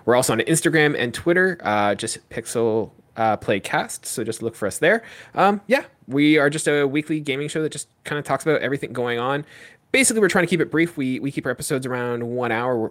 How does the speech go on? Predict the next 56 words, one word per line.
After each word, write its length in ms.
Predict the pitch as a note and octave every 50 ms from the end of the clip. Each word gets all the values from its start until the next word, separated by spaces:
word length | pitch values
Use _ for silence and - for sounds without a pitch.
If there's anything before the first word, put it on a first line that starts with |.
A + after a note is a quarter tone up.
| - -
we're 80 | A#2+
trying 280 | A#2 - - A#2 A#2 A2+
to 240 | - - A2+ A2+ A2+
kinda 180 | A2+ - B2+ B2
cover 240 | - - D3 D3+ C#3
what's 220 | C3+ C#3 B2 -
going 180 | - C#3 C3 C3
on 60 | C3
in 40 | B2+
the 60 | B2
week. 140 | C#3 C#3+ -
So 160 | - B2+ A#2
those 360 | A#2 A2+ A#2+ B2 - - - -
who 380 | - - B2+ A#2+ A#2 A#2 A2+ - - - - - - -
wanna 260 | B2+ C#3+ D#3 D#3+ D#3+
stay 180 | D#3 - D#3+ D3+
informed 240 | C#3 - D3 D3
with 80 | C#3+ C#3
the 80 | D3+ C#3
industry 240 | C#3+ C#3 - D#3
but 100 | B2+ A#2+
maybe 160 | G2+ A#2+ A#2 B2+
don't 200 | - B2+ - -
have 140 | C3+ A#2+
the 80 | A#2 A2
time 300 | - - A#2 B2 B2 B2
to 220 | - - B2 A2 G#2
follow 340 | - - - B2+ A2+ A2+ G#2+
along 160 | A2+ A2 G#2+
with 100 | G2 -
everything, 380 | F3+ G3+ G#3 - G3+ G3+ G3 G3 _ _ _ - _ _ -
we 80 | - C3+
kinda 220 | - D3+ C3 B2+
cover 260 | - - B2+ G#2+ A#2
that 200 | G2+ A2+ G#2+ -
there. 180 | G#2 G2+ G2 F#2
So, 400 | - - - A2 G2 G2 F2 - - - - - - - _ -
um, 320 | C3+ C3 C3 C3 C#3 C#3+ _
yeah, 140 | - A#3+ A#3+ A#3+ - _ -
that's 180 | A#2+ B2+ -
us. 180 | F3 G#3 - -
And 240 | E3 C3+ C#3 C3+ C3
we, 220 | C#3 C3+ C#3 C#3+
uh, 140 | D3 C#3 C#3
would 160 | C3+ C#3 B2+
love 100 | D3 D#3 -
to 80 | D#3+
have 120 | D3 D#3+ D#3
you 80 | D3+
guys, 320 | D#3+ D#3 D#3 D#3 D#3+ - D#3+
uh, 320 | E3 E3 E3+ F3 E3 - - -
on 160 | D3+ D#3 D#3
our 80 | D#3+ F3
show. 140 | - G3+ G#3
And 320 | G3+ G3 F3+ D#3+ C3 -
we're 200 | B2+ B2+ B2